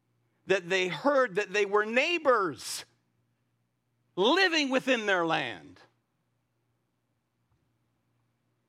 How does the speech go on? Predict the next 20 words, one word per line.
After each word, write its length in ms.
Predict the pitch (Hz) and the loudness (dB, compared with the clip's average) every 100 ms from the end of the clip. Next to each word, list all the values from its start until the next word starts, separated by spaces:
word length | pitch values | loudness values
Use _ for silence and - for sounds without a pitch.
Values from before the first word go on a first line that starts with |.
| _ | _
Now, 120 | 151 | -4
we're 100 | 151 | 0
not 260 | 214 190 - | 0 -2 -4
told 380 | - 170 135 113 | -8 -4 -4 -6
how 560 | - 143 127 95 95 - _ _ _ _ _ _ _ - | -4 -2 -2 -4 -10 -18 _ _ _ _ _ _ _ -8
Israel 560 | 135 117 123 113 98 | -6 -6 -4 -4 -6
learned 500 | 95 131 123 113 104 | -6 -6 -4 -6 -8
that 200 | 101 98 - _ | -8 -8 -10 _
the 100 | 113 | -8
Gibeonites 880 | 107 139 127 113 110 107 - - - _ _ - | -4 -4 -4 -6 -6 -8 -12 -16 -18 _ _ -12
lived 420 | 113 147 135 98 | -4 -2 -2 -4
not 380 | 131 131 127 - | -2 -2 -2 -6
far 300 | - 135 107 | -6 -4 -4
away. 440 | 101 120 85 - - _ _ _ _ _ _ _ _ _ _ _ _ _ _ _ _ _ _ _ _ _ _ _ _ _ | -2 -2 -4 -8 -20 _ _ _ _ _ _ _ _ _ _ _ _ _ _ _ _ _ _ _ _ _ _ _ _ _
They 100 | - | -2
were 120 | 160 117 | -2 -2
Canaanites 640 | - 170 156 127 107 - | -6 -2 -2 -2 -8 -10
through 200 | 135 104 | -8 -8
and 120 | 95 | -10
through. 240 | - 127 | -10 -10